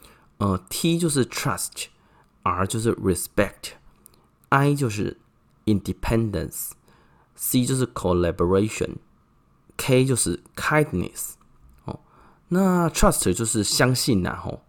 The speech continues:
或是信任。那 respect 就是尊重嘛。那 I 的 independence 就是独立，collaboration 就是，呃，大家合作，kindness 就是善良，或者可以说是同理心啦。哦，那我觉得需要秉持这五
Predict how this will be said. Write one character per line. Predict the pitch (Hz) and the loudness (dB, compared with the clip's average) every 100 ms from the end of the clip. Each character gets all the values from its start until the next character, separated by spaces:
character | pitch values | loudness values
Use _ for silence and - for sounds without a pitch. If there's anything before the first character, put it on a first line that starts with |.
| _ | _
或 | 131 | -2
是 | 120 | 0
信 | - 110 | 0 0
任。 | 95 95 - - - - _ | 0 -2 -4 -16 -20 -20 _
那 | 151 | 0
respect | 120 101 - 131 - | 2 -2 4 2 2
就 | 87 | -2
是 | 95 | -2
尊 | - - 90 | -4 -2 -2
重 | 92 98 - | 0 -2 -4
嘛。 | - - _ _ _ | -10 -12 _ _ _
那 | - - | -8 -2
I | - 131 | 2 4
的 | 123 - | 4 0
independence | 101 90 - - 117 98 82 - | 0 -2 -2 0 2 2 -2 -6
就 | - | -4
是 | 87 - | -4 -4
独 | 87 82 | -6 -4
立， | 107 107 - _ - _ - | -2 -4 -8 _ -20 _ 0
collaboration | 101 95 85 92 123 139 - 87 | 2 4 4 4 4 4 -2 -2
就 | 95 | -2
是， | - 101 92 90 - _ | -2 0 -2 -4 -10 _
呃， | 92 82 82 - - _ | -6 -4 -6 -8 -18 _
大 | 113 | -2
家 | 113 | -2
合 | - - - | -4 -2 -2
作， | - 110 - - - - - - - _ _ | 0 0 0 -6 -20 -20 -20 -20 -20 _ _
kindness | - 165 160 101 87 - | -2 2 4 4 2 -2
就 | 107 | -2
是 | |
善 | - - 113 | 0 2 2
良， | 87 85 | 0 -4
或 | 90 - | -2 -2
者 | 98 | -2
可 | 85 - 101 | -4 -4 -2
以 | 87 | -4
说 | - 101 | -6 -6
是 | 101 110 | -4 -6
同 | - 85 87 | -8 -8 -6
理 | 85 | -6
心 | - 90 85 87 | -6 -6 -4 -6
啦。 | - _ _ _ _ - _ | -10 _ _ _ _ -20 _
哦， | - - - - | -18 -18 -20 -14
那 | - 202 | -6 -4
我 | - 107 | -2 -4
觉 | 131 | -2
得 | 160 151 | 2 2
需 | 120 - | 2 2
要 | 180 | 0
秉 | 185 98 85 | 2 0 0
持 | - 92 | -4 -2
这 | 95 | -2
五 | - | -2